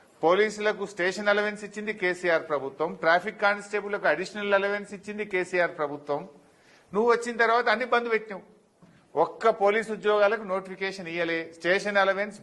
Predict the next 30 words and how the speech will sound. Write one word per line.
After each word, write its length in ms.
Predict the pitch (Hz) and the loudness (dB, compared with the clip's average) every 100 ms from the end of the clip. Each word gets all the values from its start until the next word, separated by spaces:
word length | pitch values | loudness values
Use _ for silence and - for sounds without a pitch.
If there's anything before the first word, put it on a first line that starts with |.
| - | 2
బంద్, 280 | 160 170 175 170 - - _ | 2 0 -4 -6 -10 -20 _
సరెండర్ 500 | 165 170 208 202 202 196 | 2 4 2 2 0 0
లీవులు 240 | 196 214 | -2 -4
బంద్, 420 | 147 135 156 165 170 170 170 | 0 2 2 -2 -6 -8 -8
టీఏలు 480 | 160 190 208 214 208 | -8 -2 2 2 0
బంద్, 460 | 151 135 160 175 180 175 175 - _ _ _ _ _ _ - | 0 0 0 -2 -4 -4 -8 -18 _ _ _ _ _ _ 0
పెట్రోల్ 380 | 170 175 208 208 185 | 2 4 2 4 2
బిల్లులు 280 | 220 208 | 0 -2
బంద్, 440 | 139 135 151 175 156 175 175 - | 0 2 2 0 -4 -4 -8 0
హోంగార్డులకు 640 | 185 190 202 202 196 202 | 2 2 4 4 4 -2
జీతాలు 420 | 170 175 190 196 190 | -6 -8 0 0 0
పెంచుడు 340 | 202 214 196 | -6 -8 -6
బంద్. 420 | 127 143 170 180 180 175 - - _ _ - | 2 2 2 -4 -4 -6 -12 -20 _ _ 0
పోలీసు 300 | 196 240 233 | 2 2 2
వాళ్ళు 140 | 240 220 | 0 0
ఉసురు 220 | 247 226 | -6 -4
పోసుకుంటున్నారు. 540 | 220 214 202 185 156 - - - _ _ - | -4 -2 -8 -8 -10 -14 -20 -20 _ _ 0
ఇవాళ 160 | 175 | 4
పోలీస్ 480 | 180 175 190 214 208 | 4 4 2 0 2
అన్నలు, 340 | 180 185 202 220 | 2 4 2 2
పోలీస్ 540 | 214 175 185 190 - 151 | -2 -2 -2 -4 -6 -8
మిత్రులను 420 | 156 208 214 208 | -6 0 2 2
నేను 140 | 196 | -4
కోరుతా 320 | 175 180 180 170 156 | -2 -2 2 2 2
ఉన్నా, 260 | 156 131 - - _ _ | 0 0 -4 -18 _ _
కేసీఆర్ 480 | 151 185 196 208 202 190 | 0 0 4 4 4 2
గారి 120 | 190 | 0
ప్రభుత్వం 360 | 180 175 175 185 | -2 -4 -4 -6
మీకు 180 | 165 151 | -4 -4
ఎంత 180 | 147 | -2